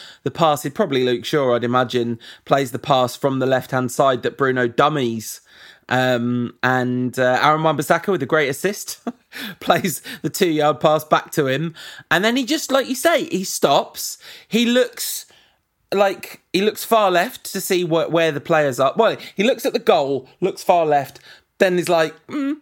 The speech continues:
I'm gonna look at the goal again." And it's an absolutely fantastic finish. And really the Cantona-esque thing about it was the fact that he didn't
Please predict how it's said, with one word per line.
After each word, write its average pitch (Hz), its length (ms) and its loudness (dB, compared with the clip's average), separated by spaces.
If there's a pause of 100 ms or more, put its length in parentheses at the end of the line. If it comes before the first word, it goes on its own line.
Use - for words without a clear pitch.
(140)
I'm 294 140 2
gonna 240 100 0
look 208 140 2
at - 80 -2
the 170 40 -2
goal 196 300 0
again." 127 540 -2 (260)
And 160 200 0
it's - 200 -6
an 156 160 2
absolutely 131 1400 -2 (840)
fantastic 160 960 -2
finish. 135 340 -2
And 196 160 -2 (400)
really 254 300 2
the 180 120 0
Cantona-esque 170 760 0
thing 156 180 0
about 127 360 2
it 127 240 -2 (640)
was 143 420 0
the 151 140 0
fact 160 240 2
that 139 100 -2
he 139 160 -2
didn't 131 520 -2